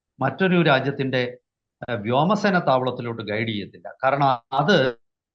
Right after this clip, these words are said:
വീണ്ടും പ്രശ്നങ്ങൾ ഉണ്ടാക്കും. നമ്മൾ മനസ്സിലാക്കേണ്ടത് ഇത് പലതും ഈ ഇപ്പോഴത്തെ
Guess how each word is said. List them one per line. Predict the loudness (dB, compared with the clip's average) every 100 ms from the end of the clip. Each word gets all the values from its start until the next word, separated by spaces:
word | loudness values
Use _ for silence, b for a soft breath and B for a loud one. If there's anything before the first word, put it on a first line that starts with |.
| _ -14 -14 _ _ _ _
വീണ്ടും | 0 2 2
പ്രശ്നങ്ങൾ | 0 -4 -2 -4
ഉണ്ടാക്കും. | -4 -8 -14 _ _ _ _ _ -8
നമ്മൾ | -2 2
മനസ്സിലാക്കേണ്ടത് | 4 4 2 2 2 2 -2 -2 -2
ഇത് | -4 -4
പലതും | -2 0 0 -2 -6 -8 -16 _ _ -12
ഈ | -8 -6 -6 -6 -6
ഇപ്പോഴത്തെ | -2 0 0 2 0 0